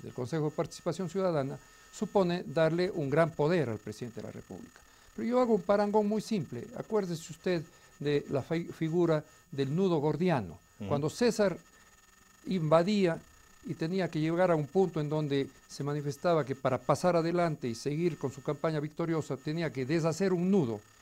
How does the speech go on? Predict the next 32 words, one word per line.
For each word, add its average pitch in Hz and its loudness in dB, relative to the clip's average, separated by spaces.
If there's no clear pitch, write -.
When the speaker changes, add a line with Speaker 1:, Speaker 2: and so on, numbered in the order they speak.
Speaker 1:
un 156 -2
nudo 180 4
que 147 0
nadie 214 2
lo 196 4
podía 170 0
deshacer, 151 -2
lo 143 -2
que 170 -2
hizo 190 0
es 175 -2
sacar 196 0
la 185 0
espada 190 -2
y - -4
cortarlo. 165 -2
Esto 233 -4
es 196 0
lo 175 2
que 175 -4
ha 160 -2
pasado 175 0
justamente 165 -4
con 170 0
el 127 -6
Consejo 143 -4
de - -14
Participación 127 -8
Ciudadana. 120 -6
Speaker 2:
Había 131 2
este 117 -2
anudamiento 123 2